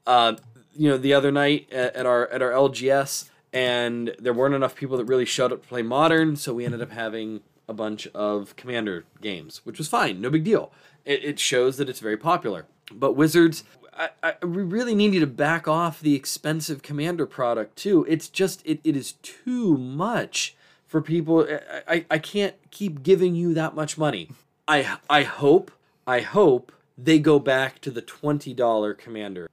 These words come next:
starter decks. Those were nice.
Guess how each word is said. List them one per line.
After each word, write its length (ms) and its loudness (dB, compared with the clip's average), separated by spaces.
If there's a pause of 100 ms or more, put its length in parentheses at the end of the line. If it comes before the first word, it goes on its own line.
starter 420 -2
decks. 560 -10 (180)
Those 560 8
were 180 2
nice. 600 -8